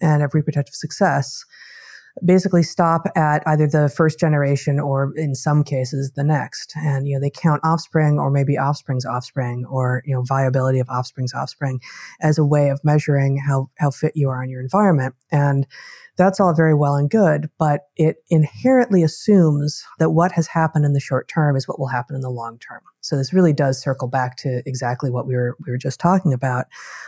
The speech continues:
uh, with regard to, you know, things like Suck-, Sucker's Folly. It imagines that there are no rare events that actually have important evolutionary implications. And so if your future world looks exactly like your past world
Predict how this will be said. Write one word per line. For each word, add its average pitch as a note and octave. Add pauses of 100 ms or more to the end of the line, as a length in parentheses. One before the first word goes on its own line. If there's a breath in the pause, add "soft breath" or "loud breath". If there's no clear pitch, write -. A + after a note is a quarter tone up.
uh, C#3
with C3
regard C3
to, C3
you C#3+
know, C3+
things C#3
like B2+ (260)
Suck-, -
Sucker's C#3
Folly. D3+ (520 loud breath)
It F#3
imagines A3
that F3+
there F3+
are E3+
no E3+
rare D#3
events C#3
that D3
actually C#3
have C#3
important C#3
evolutionary B2+
implications. C3 (560 loud breath)
And D3+
so D3 (540 loud breath)
if F#3
your F3
future A#3
world F#3
looks E3
exactly D3+
like C#3+
your C#3
past C#3+
world C3